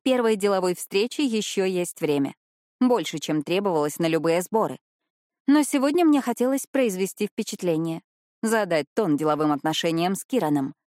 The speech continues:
Я должна выглядеть умной и опытной, а ещё способной на многое и уверенной. Но самое главное — независимой и сдержанной. Я не нуждалась в Киране.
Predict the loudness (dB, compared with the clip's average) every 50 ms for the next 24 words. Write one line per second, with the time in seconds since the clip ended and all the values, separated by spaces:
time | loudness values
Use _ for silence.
0 | _ _ _ _ _ _ _ _ _ -2 0 0 0 2 0 0 0 0 0 0
1 | 0 0 -2 -2 -2 -2 -2 -4 -6 -6 _ -2 0 0 2 2 2 2 0 0
2 | -2 -4 -6 -4 -4 -6 -6 -6 -8 -6 -4 -2 -2 -2 -2 -6 _ _ _ _
3 | _ _ _ _ -2 -2 0 0 -2 -4 -4 -4 -4 -4 -2 -4 -2 0 -2 -2
4 | 0 0 0 2 2 0 0 0 0 0 -2 -2 -2 -2 -2 -4 -4 -8 _ 0
5 | 0 2 2 2 0 0 0 -2 0 0 0 0 0 -2 -6 -10 _ _ _ _
6 | _ _ _ _ -2 0 0 0 -2 -2 -2 0 0 0 0 0 0 -2 -2 -2
7 | -4 -4 -4 -6 -10 -14 _ _ _ _ _ _ _ 0 2 2 2 2 2 2
8 | 0 0 -2 -4 -2 -2 0 0 -2 -2 -2 -4 -4 -4 -2 -2 -2 -2 -2 -4
9 | -6 -6 -6 -6 -8 -10 -14 _ _ _ _ _ _ _ _ _ _ _ _ _
10 | _ _ _ _ -2 0 0 2 2 2 2 0 0 0 0 -2 -2 -2 -4 -8
11 | -8 _ -2 -2 -2 -2 -2 -4 -8